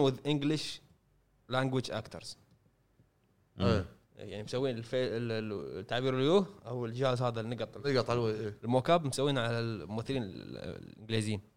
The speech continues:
Speaker 3: زين. بس لا، تبي تقارن آرثر ب-، ب-، بشخصيات Ghost of Tsushima، التعابير الوي؟
Speaker 1: أنا ما قارنت.
Speaker 3: لا، لا،
Speaker 1: بس،
Speaker 3: أدري،
Speaker 1: بس أنا
Speaker 3: أقول لك.
Speaker 1: قاعد أقول لك إن اللقطة هذه اللي I am afraid.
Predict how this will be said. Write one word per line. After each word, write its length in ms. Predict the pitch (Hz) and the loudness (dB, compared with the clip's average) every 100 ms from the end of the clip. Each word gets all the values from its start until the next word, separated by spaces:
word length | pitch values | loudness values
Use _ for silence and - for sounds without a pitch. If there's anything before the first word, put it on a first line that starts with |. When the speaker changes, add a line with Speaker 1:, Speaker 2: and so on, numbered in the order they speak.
| _ _ 113 110 | _ _ -14 -8
Speaker 3:
زين. 160 | 151 156 - _ - | -8 -10 -20 _ -6
بس 220 | 175 - | -2 4
لا، 200 | 269 104 | 4 4
تبي 240 | - 120 | 2 -2
تقارن 580 | 117 120 143 135 123 113 | -2 4 8 8 6 0
آرثر 500 | 110 101 123 123 123 110 | 2 4 4 4 0 -2
ب-، 100 | 110 | -2
ب-، 760 | 113 107 107 104 - 95 85 69 64 _ - | 2 2 2 0 -4 -8 -8 -10 -20 _ -12
بشخصيات 480 | - 117 139 113 110 | -10 -2 0 2 0
Ghost 320 | 104 117 113 | -2 -2 -2
of 100 | 117 | -4
Tsushima، 280 | - - 123 | -4 -2 -2
التعابير 460 | 110 123 117 123 | 0 2 4 4
الوي؟ 280 | 113 113 196 - | 4 4 2 0
Speaker 1:
أنا 100 | 117 | -4
ما 120 | 139 | -4
قارنت. 420 | 151 196 180 - | -4 -6 -6 2
Speaker 3:
لا، 80 | 180 | 4
لا، 40 | |
Speaker 1:
بس، 80 | 208 | 6
Speaker 3:
أدري، 160 | 220 180 | 4 4
Speaker 1:
بس 60 | |
أنا 80 | 123 | 6
Speaker 3:
أقول 60 | 165 | 6
لك. 60 | |
Speaker 1:
قاعد 140 | 135 135 | 6 4
أقول 180 | 147 160 | 2 0
لك 120 | - | 0
إن 280 | 127 107 104 - _ - | 0 0 -4 -10 _ 2
اللقطة 500 | 139 160 - 107 117 | 4 4 2 4 4
هذه 80 | 104 | 4
اللي 180 | 101 | 0
I 360 | - 117 123 110 | 2 6 6 4
am 40 | |
afraid. 300 | 123 131 175 | 6 4 4